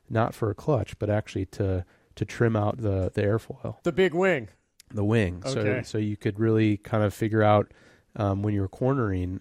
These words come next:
Speaker 1: um, when you wanted that wing completely trimmed and when you wanted more of it, so you could corner effectively. So those cars weren't
Speaker 2: That
Speaker 1: as
Speaker 2: is
Speaker 1: fast.
Speaker 2: crazy.
Speaker 1: Yeah.
Speaker 2: What time frame was this again?
Speaker 1: This is sixties and seventies, right?
Speaker 2: Okay.
Speaker 1: Well, this car, particular sixties, but, um, Can-Am was that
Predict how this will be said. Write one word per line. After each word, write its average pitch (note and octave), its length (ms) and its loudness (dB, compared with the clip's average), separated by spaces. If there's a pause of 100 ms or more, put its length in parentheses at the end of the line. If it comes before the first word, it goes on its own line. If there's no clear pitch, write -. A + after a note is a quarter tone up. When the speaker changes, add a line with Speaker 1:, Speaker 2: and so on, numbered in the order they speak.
Speaker 1:
um, G2 260 -2
when G#2+ 160 0
you A2 80 0
wanted G#2 320 -2
that G2+ 220 0
wing G#2 300 -4
completely G#2 460 -2
trimmed G#2+ 380 -2
and G2 140 -2
when G2 160 -2
you G2 100 -2
wanted G2 260 -4
more G#2+ 280 -2
of G2+ 100 -4
it, G2 220 -2
so G2 300 -2 (260)
you A2 100 -4
could G#2+ 180 -2
corner G#2+ 380 -4
effectively. G2+ 480 -4
So - 160 -4
those A2+ 160 2
cars B2 340 0
weren't B2+ 180 -2
Speaker 2:
That D#3 80 0
Speaker 1:
as D3 80 -4
Speaker 2:
is B2 40 -6
Speaker 1:
fast. A2+ 460 0
Speaker 2:
crazy. B2 500 -8
Speaker 1:
Yeah. G#2+ 280 0
Speaker 2:
What G#3 180 -4
time F#3+ 240 -10
frame C4 240 -12
was C#4 140 -12
this D4+ 180 -10
again? D4 280 -10
Speaker 1:
This C#3 200 -8
is C3 100 -4
sixties B2 420 -4
and A2 140 -6
seventies, G2 540 -6
right? - 140 -6
Speaker 2:
Okay. F#2+ 280 -10 (220)
Speaker 1:
Well, B2 100 0
this A#2 240 -2
car, A2+ 240 2
particular - 400 -6
sixties, A#2 480 -6
but, G#2+ 300 -4 (360)
um, G#2 380 -2
Can-Am A2 400 0
was G2+ 200 -6
that G#2 260 0